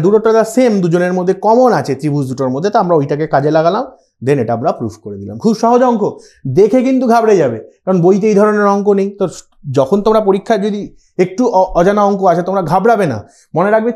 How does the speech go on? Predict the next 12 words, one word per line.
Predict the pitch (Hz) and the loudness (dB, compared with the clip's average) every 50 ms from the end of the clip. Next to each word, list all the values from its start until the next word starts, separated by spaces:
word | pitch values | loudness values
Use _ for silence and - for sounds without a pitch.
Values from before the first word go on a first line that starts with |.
| - | -4
ছবিটা | - 185 175 190 214 202 226 208 220 | -4 -2 -2 0 0 -2 -2 -2 -2
কিন্তু | 220 208 214 208 156 | -4 -4 -4 -4 -4
মেন। | 139 123 110 107 104 - _ _ _ _ _ _ | -4 -4 -6 -8 -12 -16 _ _ _ _ _ _
জ্যামিতি | 117 113 156 165 190 208 220 220 226 233 208 | -6 -2 0 0 2 0 0 -2 -2 0 2
হোক | 226 220 202 202 | 2 0 2 0
বা | 214 208 214 | -2 -2 -2
পরিমিতি | 180 180 180 190 196 202 196 202 214 214 208 | -2 -2 -2 -2 -2 -4 -4 -4 -6 -6 -4
কি | 220 208 196 - | -4 -4 -2 -2
ত্রিকোণমিতি, | 190 165 147 165 160 156 151 139 127 - 117 107 - - | -4 -4 -2 -2 -2 -2 -2 -4 -6 -6 -8 -10 -10 -6
ছবি | - 175 175 202 220 196 170 | -4 -2 0 0 0 -2 -2
কথা | 139 - 143 131 113 110 | -4 -4 -4 -6 -8 -8
বলে। | 104 98 98 | -10 -12 -14